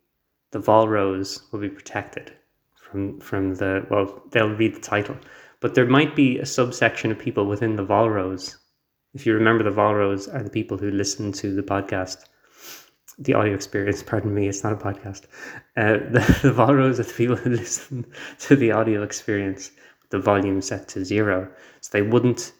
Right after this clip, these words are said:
be disturbed by the headless people feeding through their neck holes. Um, but if they read that in the, in the title, then maybe they would be disturbed by that. But maybe they don't.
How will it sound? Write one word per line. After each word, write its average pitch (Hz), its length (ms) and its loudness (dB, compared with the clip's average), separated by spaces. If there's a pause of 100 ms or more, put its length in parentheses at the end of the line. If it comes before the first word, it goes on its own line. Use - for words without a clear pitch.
(340)
be 110 160 -2
disturbed 110 580 0
by 95 200 -2
the 92 160 -2
headless 101 520 -2
people 113 320 -6
feeding 107 520 -2 (600)
through 107 160 4
their 101 140 0
neck 107 240 2
holes. 98 400 -6 (580)
Um, 98 240 -4
but 104 400 0
if - 160 -2
they 98 120 2
read 107 320 2
that 90 320 -2 (140)
in 98 220 -4
the, 92 480 -4 (200)
in 101 120 -8
the 90 80 -12
title, 101 440 -2
then 104 220 -4
maybe 101 200 0
they 101 120 -4
would 117 280 2
be 107 100 0
disturbed 101 440 -6
by 101 100 -2
that. 95 240 -8 (240)
But 117 100 -6
maybe 143 200 8
they 139 120 4
don't. 131 300 2